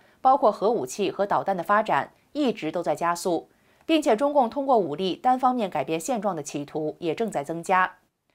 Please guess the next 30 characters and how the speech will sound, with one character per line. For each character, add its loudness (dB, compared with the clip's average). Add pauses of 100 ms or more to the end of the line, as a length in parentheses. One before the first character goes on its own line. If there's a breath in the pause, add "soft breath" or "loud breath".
(380)
美 2
国 6
和 6
日 4
本 6
希 -4
望 4
加 4
强 -2
彼 -4
此 -6
的 0
安 0
全 -4
关 0
系， -4 (240 soft breath)
让 4
双 2
方 0
的 2
部 0
队 2
进 -6
行 -8
更 0
无 -6
缝 -4
的 -2
合 -6
作， 2